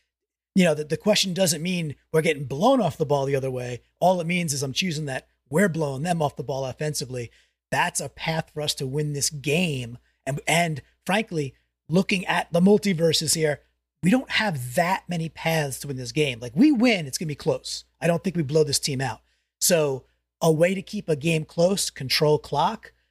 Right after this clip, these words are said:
uh, control, control everything, is to run the ball. So that is, that to me is, is a, is, I'm glad I got the first choice there, 'cause I think it'd be hard to get to, to defend the one that Brandon's gotta go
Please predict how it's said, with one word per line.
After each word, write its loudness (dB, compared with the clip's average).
uh, 2
control, 0
control -2
everything, -2
is 0
to -10
run 4
the 4
ball. -14
So 0
that 2
is, -8
that 0
to -4
me -4
is, -4
is -10
a, -10
is, -8
I'm -14
glad 2
I 2
got -10
the -10
first -2
choice 2
there, -4
'cause 0
I -4
think -2
it'd 0
be -6
hard 2
to -4
get -2
to, -2
to -16
defend 0
the -2
one 0
that -8
Brandon's 0
gotta -4
go -8